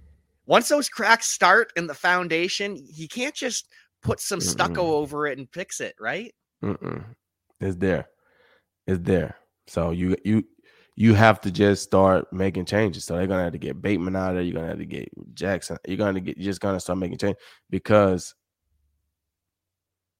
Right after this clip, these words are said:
Speaker 2: it's just not good. And with those guys being offensive leaders, it's just, just not a good look.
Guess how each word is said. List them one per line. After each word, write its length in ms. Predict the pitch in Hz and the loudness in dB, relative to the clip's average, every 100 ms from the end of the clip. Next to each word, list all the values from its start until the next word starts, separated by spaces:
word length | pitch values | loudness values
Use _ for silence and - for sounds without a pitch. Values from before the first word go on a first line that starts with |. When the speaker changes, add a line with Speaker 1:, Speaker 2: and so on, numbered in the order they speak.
| _ _ | _ _
Speaker 2:
it's 120 | 98 92 | -6 -4
just 180 | 92 | -2
not 220 | 92 82 82 | -2 -4 -2
good. 260 | 90 80 - _ - | -2 -4 -8 _ -6
And 300 | 87 82 - | -6 -6 -6
with 120 | 82 | -4
those 220 | 90 92 | 0 0
guys 280 | 87 90 85 | 0 0 0
being 200 | 87 82 - | -2 -4 -2
offensive 420 | 73 82 82 80 80 | -2 -2 -4 -8 -6
leaders, 560 | 82 90 98 90 - _ _ _ _ _ _ _ _ _ _ _ _ _ _ | -4 0 0 -2 -6 _ _ _ _ _ _ _ _ _ _ _ _ _ _
it's 180 | - 82 | -10 -8
just, 280 | 80 76 - - _ _ - | -6 -8 -12 -20 _ _ -8
just 260 | 85 85 | -6 -4
not 200 | 82 82 | -6 -6
a 40 | 80 | -6
good 180 | 80 78 | -6 -4
look. 320 | 78 - | -4 -4